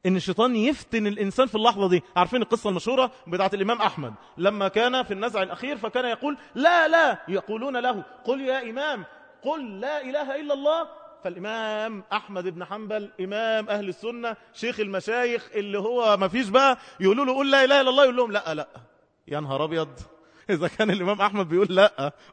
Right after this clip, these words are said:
أمال أنت هتعمل إيه؟ "يا إمام، قل لا إله إلا الله"، فيقول: "لا، لا، لا، لا بعد، لا بعد، لا، لا، لا، ابعد، ابعد". "ابعد إيه؟" فقام من غفوته ثم قال: "أتاني الشيطان فقال لي:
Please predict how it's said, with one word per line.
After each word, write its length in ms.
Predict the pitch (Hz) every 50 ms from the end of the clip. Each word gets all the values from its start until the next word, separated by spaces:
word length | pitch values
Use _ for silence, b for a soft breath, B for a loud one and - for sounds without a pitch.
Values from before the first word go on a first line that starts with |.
| - 185
أمال 180 | 202 190 180 190
أنت 160 | 220 202 -
هتعمل 400 | 190 185 190 208 202 196 185 180
إيه؟ 180 | 190 170 151 - _ _ _ _ _ _ _ _ _ _
"يا 220 | - 151 156 165 170
إمام، 440 | 175 196 214 226 226 190 156 135 127 - - - - - -
قل 200 | 202 220 240 233
لا 180 | 226 240 247 233
إله 260 | 233 254 247 247 247
إلا 100 | 240 233
الله"، 260 | 226 240 247 233 202
فيقول: 420 | - 214 226 247 - 294 302 294
"لا، 180 | 302 311 302 277
لا، 140 | 254 233 208
لا، 100 | 180 - -
لا 280 | 196 254 302 311 294
بعد، 300 | 247 240 233 185 170 156
لا 240 | 180 190 247 277 262
بعد، 260 | 208 196 170 120 110 104 - - _ -
لا، 200 | 160 175 214 214
لا، 120 | 190 165
لا، 140 | 143 131 117 113 - _ _ _ _ _ _ _ _ - - -
ابعد، 280 | 202 202 175 135 147 151
ابعد". 260 | 160 135 127 117 104 - _ _ _ _ _ _ _ _ _ -
"ابعد 280 | 170 196 202 175 170 165
إيه؟" 320 | 190 202 185 156 147 151 - - - _ _ _ _ _ _
فقام 800 | _ - 165 160 - 180 190 202 214 220 214 208 196 180 170 - - _ -
من 500 | 160 180 185 180 175 165 156 147 135 131 - -
غفوته 680 | 139 151 185 - - 185 185 190 185 - 156 139 127 120 - _ _ _ _ _ _ _
ثم 320 | - - 175 175 170 165
قال: 440 | 160 156 - - 170 170 165 156 147 -
"أتاني 360 | 143 139 - 165 160 151 143 139
الشيطان 640 | 123 - - 139 123 117 - - 120 113 113 104 101 104 104 - _ _ _ _
فقال 560 | - - 160 147 - 185 190 196 202 185 165 156
لي: 320 | 170 180 170 143 123 104